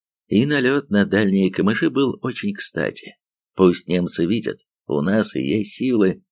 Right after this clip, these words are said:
не только обороняться, но и наступать.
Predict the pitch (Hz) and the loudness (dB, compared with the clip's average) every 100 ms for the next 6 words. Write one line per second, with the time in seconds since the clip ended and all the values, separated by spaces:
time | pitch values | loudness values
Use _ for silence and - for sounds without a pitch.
0 | _ _ _ 101 98 107 110 110 101 98 | _ _ _ 4 4 4 0 0 0 2
1 | 107 127 101 - 62 - _ _ - 87 | 2 0 -2 -4 -10 -12 _ _ -4 -2
2 | 87 85 71 - - 50 - | 0 0 -2 -6 -6 -6 -8